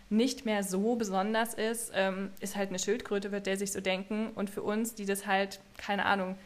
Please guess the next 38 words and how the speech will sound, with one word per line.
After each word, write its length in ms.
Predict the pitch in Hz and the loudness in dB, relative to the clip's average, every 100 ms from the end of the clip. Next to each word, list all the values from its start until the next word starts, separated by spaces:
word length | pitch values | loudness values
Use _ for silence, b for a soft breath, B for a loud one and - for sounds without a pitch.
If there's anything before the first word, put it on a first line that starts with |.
| B B - | B B 4
einmal 280 | 220 240 220 | 6 8 6
im 80 | 202 | 6
Jahr 240 | 208 247 | 6 6
sehen 240 | 226 226 202 | 4 2 2
oder 160 | 185 | 0
nicht 260 | 196 240 - | 0 -2 0
mal, 220 | 202 196 | 0 2
ne, 240 | 190 214 - | 2 2 0
ist 160 | 214 202 | -4 -4
das 240 | 196 - - 220 | -6 -8 -6 6
halt 280 | 226 220 - - | 6 6 -6 -14
viel, 320 | - 311 294 | 2 2 4
viel 200 | - 285 | 0 -2
besonderer. 680 | 233 214 233 220 185 190 254 - - - - - - | 2 2 4 2 4 4 2 -2 -16 -20 -20 -20 -2
Naja, 340 | - 180 151 - - | 4 4 4 -2 2
es 180 | 269 262 | 2 6
war 120 | 220 | 6
jetzt 100 | 226 | 6
nicht 120 | 196 | -2
schlimm. 240 | - 196 208 | 0 0 0
Ich 140 | - | -2
hab 120 | 196 - | -6 -4
sie 100 | 190 | -6
trotzdem 380 | 196 196 180 | -6 -6 -6
gesehen 360 | 185 185 180 185 | -6 -4 -2 -2
und 120 | 170 | -4
es 120 | 185 175 | -4 -2
wird 200 | 180 - B B - | -2 -4 B B -8
sicherlich 640 | 190 226 269 240 226 233 | 0 2 4 4 4 2
nicht 420 | 220 247 - - | 0 0 -2 -2
der 80 | 202 | 0
letzte 280 | 190 208 190 | 2 0 -6
Tauchgang 420 | 196 190 185 190 | 0 0 0 -2
gewesen 320 | 185 185 196 185 | -2 -2 -2 0
sein 380 | 185 185 196 | 2 2 2
und 220 | - 185 - | 0 -4 -4
sicherlich 440 | 196 185 185 - | -6 -4 -6 -4
nicht, 200 | 196 196 | -6 -6